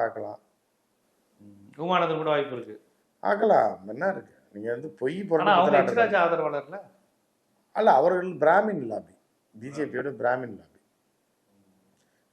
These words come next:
Speaker 1: பிராமின் ஜனதா பார்ட்டி அவங்க, இவங்க பாரதிய ஜனதா பார்ட்டி, இந்த ரெண்டும் சேர்த்து தான் முடிவு பண்ணுவாங்க. அப்படி இருக்கு. So என்ன நடக்குது நம்ம பொறுத்திருந்து பார்ப்போம். இந்த மாசம் எண்டுக்குள்ள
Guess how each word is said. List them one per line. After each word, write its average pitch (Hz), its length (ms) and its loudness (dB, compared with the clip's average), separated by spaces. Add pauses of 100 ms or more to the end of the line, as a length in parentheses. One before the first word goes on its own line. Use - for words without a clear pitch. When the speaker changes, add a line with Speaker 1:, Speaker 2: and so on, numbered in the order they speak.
Speaker 1:
பிராமின் 143 360 4
ஜனதா 120 320 2
பார்ட்டி 101 260 -6
அவங்க, 92 220 -12 (380)
இவங்க 143 220 -6 (220)
பாரதிய 117 300 0
ஜனதா 90 260 -16
பார்ட்டி, - 300 -20 (240)
இந்த - 240 -14
ரெண்டும் 127 340 -14
சேர்த்து - 340 -12
தான் 71 140 -12
முடிவு - 180 -20
பண்ணுவாங்க. - 0 - (1160)
அப்படி 104 200 -12 (100)
இருக்கு. 113 280 -12 (140)
So - 160 -8 (160)
என்ன 110 220 -8
நடக்குது 101 420 -12
நம்ம 101 200 -14
பொறுத்திருந்து 104 440 -12
பார்ப்போம். 117 240 -2
இந்த 104 120 -10
மாசம் 120 280 -4
எண்டுக்குள்ள 123 440 -10